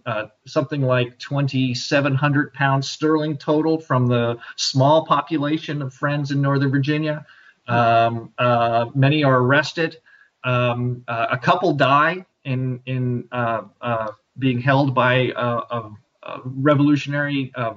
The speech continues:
Virginia government in Virginia government jails.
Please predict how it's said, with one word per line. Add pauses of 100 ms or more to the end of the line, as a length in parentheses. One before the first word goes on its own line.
Virginia (200)
government (260)
in
Virginia
government
jails.